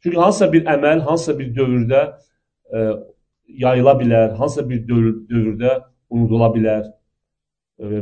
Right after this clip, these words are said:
bəzi insanlar tərəfindən. A, a, və ona görə də, e, demək, nə qədər çox sünnə yaşanarsa, bir o qədər bidət azalar.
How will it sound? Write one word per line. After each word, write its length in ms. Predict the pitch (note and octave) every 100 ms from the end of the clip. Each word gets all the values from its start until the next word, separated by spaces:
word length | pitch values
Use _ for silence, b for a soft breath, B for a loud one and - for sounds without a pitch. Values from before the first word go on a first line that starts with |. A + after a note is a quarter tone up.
| G2+
bəzi 280 | A2+ A2+ A2
insanlar 400 | - A2+ A2 A2
tərəfindən. 540 | G#2 G2+ G2+ F#2 F#2 - -
A, 100 | A2
a, 180 | G#2 G2+ A#2+
və 80 | D3+
ona 160 | G#3+
görə 160 | F3 D#3
də, 100 | F3+ F#3+ - _ _ _ _ _ _ _ _ _ _ _ _ _ _ _ A2+
e, 80 | A2+ A2 G2+ - _ _ _ _ - A#2
demək, 280 | B2 C3+ A2+
nə 180 | C#3 F#3
qədər 300 | D#3+ C#3+ C#3
çox 380 | - D3+ - -
sünnə 360 | D#3+ C#3 A#2+ G2+ G2 _ _ _ _ _
yaşanarsa, 760 | A#2+ - C#3 C3+ D3+ - D3+ D#3
bir 140 | C#3
o 60 | C#3+
qədər 180 | B2+ B2
bidət 320 | A#2 B2+ C3
azalar. 480 | A#2+ G#2 F#2+ F2